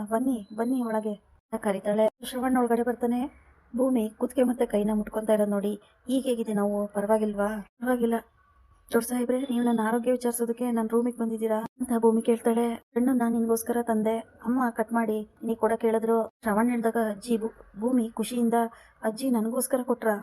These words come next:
ಅಂತ ಖುಷಿ, ತುಂಬಾನೇ ಖುಷಿ ಪಡ್ತಾಳೆ. "ತಿನ್ನು" ಅಂತ ಹೇಳ್ದಾಗ, "ದೊಡ್ಡ ಸಾಹೇಬ್ರೆ, ನೀವ್ ಯಾಕೆ ಕಷ್ಟಪಡಕ್ ಹೋದ್ರಿ? ರವಿ ಅಕ್ಕಂಗೆ ಹೇಳಿದ್ರೆ ಅವರೇ ತಂದು ಕೊಡ್ತಿದ್ರಲ್ವಾ?" ಭೂಮಿ ಹೇಳ್ತಾಳೆ, "ಇವಾಗೇನು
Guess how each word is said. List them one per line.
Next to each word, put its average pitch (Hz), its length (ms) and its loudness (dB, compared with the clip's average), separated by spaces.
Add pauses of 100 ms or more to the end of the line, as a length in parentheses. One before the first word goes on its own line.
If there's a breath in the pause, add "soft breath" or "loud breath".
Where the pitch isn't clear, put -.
ಅಂತ 220 180 -4
ಖುಷಿ, 214 180 -8
ತುಂಬಾನೇ 226 320 -2
ಖುಷಿ 254 200 -4
ಪಡ್ತಾಳೆ. 233 380 2 (260)
"ತಿನ್ನು" 233 260 0
ಅಂತ 226 140 0
ಹೇಳ್ದಾಗ, 208 380 0 (440 loud breath)
"ದೊಡ್ಡ 220 160 0
ಸಾಹೇಬ್ರೆ, 226 380 0
ನೀವ್ 226 160 0
ಯಾಕೆ 220 200 -2
ಕಷ್ಟಪಡಕ್ 226 440 0
ಹೋದ್ರಿ? 220 300 0 (200)
ರವಿ 277 200 8
ಅಕ್ಕಂಗೆ 233 340 2
ಹೇಳಿದ್ರೆ 208 300 2
ಅವರೇ 208 200 2
ತಂದು 214 180 0
ಕೊಡ್ತಿದ್ರಲ್ವಾ?" 196 580 -2 (340)
ಭೂಮಿ 214 240 2
ಹೇಳ್ತಾಳೆ, 220 420 2 (440 loud breath)
"ಇವಾಗೇನು 240 480 2